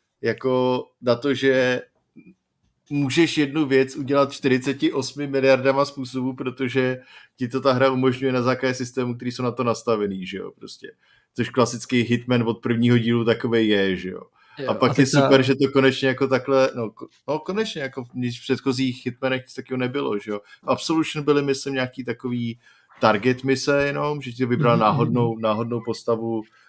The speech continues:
Speaker 1: z toho levelu, kterou musíš nějak zabít. Ale, ale teďka tohle je úplně skvělý, to, co říkáš, to je úplně jako fantastický, to se mi hrozně líbí, že s tím dělají
Speaker 2: Mhm.
Speaker 1: takovouhle jako srandu, jo.
Speaker 2: On vlastně, že jo, první Hitman z tady té trilogie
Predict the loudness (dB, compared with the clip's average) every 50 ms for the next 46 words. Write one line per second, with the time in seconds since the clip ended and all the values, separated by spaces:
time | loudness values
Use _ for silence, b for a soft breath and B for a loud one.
0 | b b -8 -2 0 4 6 6 6 6 4 2 0 -4 -2 -2 -2 -2 -2 -4
1 | -8 -10 -6 -4 -2 -2 -2 -2 -2 -2 -4 -4 -8 -10 -12 _ _ B B B
2 | B B B B B 0 2 4 6 8 8 8 8 8 6 6 6 6 4 2
3 | 0 -2 -4 0 2 4 4 4 4 2 -2 -6 -2 -2 -2 0 2 4 4 4
4 | 4 6 4 2 2 2 4 4 4 4 2 -4 -6 -4 -4 -2 -2 -2 2 4
5 | 4 4 4 2 0 2 2 2 2 0 0 2 2 2 2 0 -2 -2 -2 -2
6 | -2 -4 -6 -6 -8 -16 -18 -18 -14 -14 -14 -14 -14 -16 -10 -6 -4 -2 -2 -2
7 | -2 -2 -2 -2 -2 -4 -4 -4 -2 -2 -2 -2 -2 -4 -10 -10 -8 -8 -4 -2
8 | 0 0 0 0 0 -4 -6 -6 -4 -2 0 0 0 -2 -4 -6 -6 -6 -6 -6
9 | -6 -6 -8 -10 -12 _ -16 -16 -16 -16 -18 _ _ _ _ -2 0 2 4 4
10 | 2 4 2 2 4 4 2 2 2 0 -2 0 2 2 2 2 2 0 0 0
11 | 0 0 -2 -2 -2 -2 -2 -2 -4 -4 -2 -2 -2 0 -2 -2 -2 -2 -2 0
12 | 0 0 -2 -4